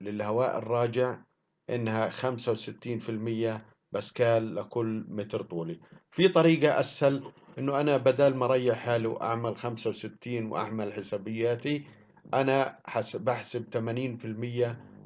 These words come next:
من قيمة الفاقد الاحتكاك لمجاري التغذية. يعني أنا عندي في السؤال الماضي كان هبوط الضغط،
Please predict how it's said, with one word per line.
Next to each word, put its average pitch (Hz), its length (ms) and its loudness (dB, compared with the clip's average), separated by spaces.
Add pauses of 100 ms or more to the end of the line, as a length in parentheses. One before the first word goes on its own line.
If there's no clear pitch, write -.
من 110 200 -4
قيمة 120 380 -4
الفاقد 117 640 -2 (580)
الاحتكاك 120 1120 0 (340)
لمجاري 120 800 2 (220)
التغذية. 95 720 2 (440)
يعني 117 380 0
أنا 131 120 0
عندي 117 360 -2
في 113 80 -8
السؤال 120 420 0
الماضي 120 640 -2 (380)
كان 123 280 2
هبوط 117 440 -6
الضغط، 120 640 0